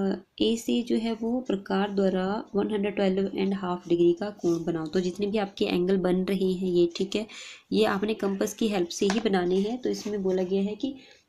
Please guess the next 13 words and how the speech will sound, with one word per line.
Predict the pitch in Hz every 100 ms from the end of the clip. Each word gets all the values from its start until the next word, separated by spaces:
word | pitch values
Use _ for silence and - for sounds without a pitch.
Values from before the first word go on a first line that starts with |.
| -
आपने | - 190 226 226
वन | 220 226
हंड्रेड | 220 196 226 247
ट्वेल्व | 220 196 196
एंड | 196
हाफ | 196 190 190 190
degree | 190 190
का | 202
angle | 185 180 190
बनाना | 180 175 170 196
है। | 226 226 - - - - - -
Uh, | 202 202
so | 202